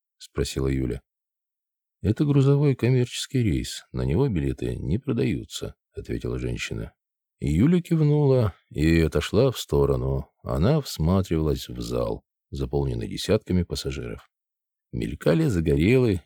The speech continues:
и бледные лица, панамы, сумки, чемоданы, коляски. Плакали дети, пахло кофе и бутербродами. Эхом разносился голос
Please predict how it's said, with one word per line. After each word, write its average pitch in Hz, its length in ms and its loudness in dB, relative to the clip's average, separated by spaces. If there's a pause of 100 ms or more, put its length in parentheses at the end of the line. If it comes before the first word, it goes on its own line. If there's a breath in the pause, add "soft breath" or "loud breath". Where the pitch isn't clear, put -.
и 65 300 -2
бледные 78 500 0
лица, 65 480 -4 (360)
панамы, 85 600 0 (100)
сумки, 80 540 -2
чемоданы, 64 580 -2
коляски. 60 560 -4 (760)
Плакали 175 400 0
дети, 95 520 4 (500)
пахло 65 400 -2
кофе 123 680 0
и 73 240 0
бутербродами. 60 840 -4 (880)
Эхом 113 680 4
разносился 69 760 -2
голос 69 400 0